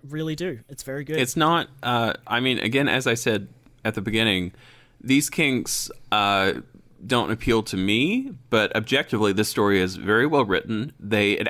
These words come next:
Speaker 2: absolutely fulfills and plays to those kinks. And, uh,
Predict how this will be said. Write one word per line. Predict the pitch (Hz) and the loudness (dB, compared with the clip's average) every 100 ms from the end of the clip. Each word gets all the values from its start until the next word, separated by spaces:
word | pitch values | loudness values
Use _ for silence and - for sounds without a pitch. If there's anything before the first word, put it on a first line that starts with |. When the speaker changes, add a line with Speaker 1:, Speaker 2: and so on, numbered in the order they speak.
| - | -2
Speaker 2:
absolutely | 104 - - 117 87 107 | -4 -2 0 2 2 0
fulfills | 101 104 - 101 101 113 110 | 0 -4 0 2 2 2 -2
and | 98 | 0
plays | 107 101 - | 2 2 0
to | 139 | 0
those | 104 95 | 0 0
kinks. | - 95 - - - - - - - _ - | -2 -4 -4 -8 -14 -14 -20 -20 -20 _ -4
And, | 110 107 104 104 98 101 | 0 2 2 0 -2 0
uh, | 98 95 95 | 2 4 2